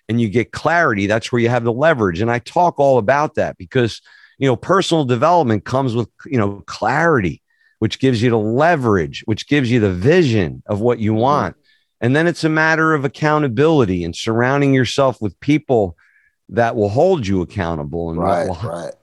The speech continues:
Speaker 1: you know, make you step up to a higher standard, you know? And then, then I hear Tony in my, my, <laughs> you know, "Lead, not follow," <laughs> you know,
Speaker 2: Uh-huh.
Speaker 1: "Step up," <laughs> "Create a," <laughs> you know,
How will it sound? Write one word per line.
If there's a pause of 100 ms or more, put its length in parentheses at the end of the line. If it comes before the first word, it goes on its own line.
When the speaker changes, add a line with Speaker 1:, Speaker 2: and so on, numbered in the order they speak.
(140)
Speaker 1:
you
know,
make
you
step
up
to
a
higher
standard,
you
know?
And
then,
then
I
hear
Tony
in
my, (100)
my,
<laughs>
you
know, (460)
"Lead,
not
follow,"
<laughs>
you
know, (360)
Speaker 2:
Uh-huh.
Speaker 1:
"Step
up," (320)
<laughs>
"Create
a,"
<laughs>
you
know,